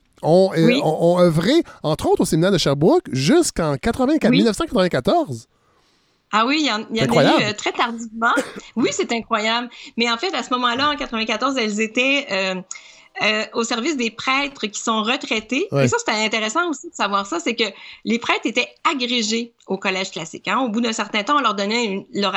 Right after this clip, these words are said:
Speaker 2: agrégation. Et là, ça faisait en sorte que la, la maison, l'institution, leur devait aussi une pension,
Speaker 1: Ah,
Speaker 2: une
Speaker 1: ouais.
Speaker 2: retraite.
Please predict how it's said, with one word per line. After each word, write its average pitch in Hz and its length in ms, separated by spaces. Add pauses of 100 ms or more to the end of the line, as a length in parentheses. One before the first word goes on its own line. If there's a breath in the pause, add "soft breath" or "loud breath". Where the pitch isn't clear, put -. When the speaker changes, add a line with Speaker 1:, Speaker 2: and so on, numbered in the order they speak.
(100)
Speaker 2:
agrégation. 226 580 (340 loud breath)
Et 233 100
là, 349 60
ça 349 160
faisait 277 160
en 269 80
sorte - 200
que 339 60
la, 208 120 (520)
la 190 140
maison, 269 500
l'institution, 294 720
leur 220 160
devait 220 260
aussi 285 280 (240)
une 214 180
pension, 247 540 (100)
Speaker 1:
Ah, 143 60
Speaker 2:
une 202 80
Speaker 1:
ouais. 185 60
Speaker 2:
retraite. 202 420